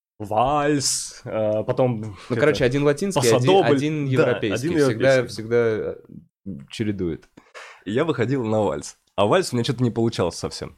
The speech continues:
Speaker 1: Че-то не со-, это какой-то быстрый вальс. Быстрый вальс есть же? Как... как
Speaker 2: Э, венский вальс.
Speaker 1: Венский вальс, да. Вот венский мы танцевали как
Speaker 2: Раз,
Speaker 1: раз.
Speaker 2: два,
Speaker 1: И
Speaker 2: три, раз,
Speaker 1: да, раз,
Speaker 2: два,
Speaker 1: два,
Speaker 2: три,
Speaker 1: три.
Speaker 2: раз, два, три.
Speaker 1: Та-та-ри-та-ти. И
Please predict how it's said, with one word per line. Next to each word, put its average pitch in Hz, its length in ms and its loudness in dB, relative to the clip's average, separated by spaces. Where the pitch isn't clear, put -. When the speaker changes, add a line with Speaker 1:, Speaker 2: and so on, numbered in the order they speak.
Speaker 1:
Че-то 113 240 -4
не 107 100 -4
со-, - 180 -8
это 113 100 0
какой-то 120 260 0
быстрый 113 320 -4
вальс. 85 240 -4
Быстрый 127 260 -4
вальс 107 240 -2
есть 156 140 -4
же? 113 60 -10
Как... 90 160 -6
как 104 180 -4
Speaker 2:
Э, 98 300 4
венский 95 360 -6
вальс. 90 200 -4
Speaker 1:
Венский 131 280 0
вальс, 87 240 -2
да. 92 120 -2
Вот - 140 -16
венский 113 360 -2
мы 71 40 -14
танцевали - 380 -8
как - 100 -8
Speaker 2:
Раз, 95 120 -2
Speaker 1:
раз. 98 80 -12
Speaker 2:
два, 95 120 -2
Speaker 1:
И - 40 -6
Speaker 2:
три, 90 180 -8
раз, 90 200 -4
Speaker 1:
да, 113 100 2
раз, 131 100 0
Speaker 2:
два, - 120 -4
Speaker 1:
два, - 20 -4
Speaker 2:
три, 110 180 -6
Speaker 1:
три. 117 120 -8
Speaker 2:
раз, 156 100 -2
два, 107 160 -6
три. - 140 -10
Speaker 1:
Та-та-ри-та-ти. 123 840 -4
И 143 440 4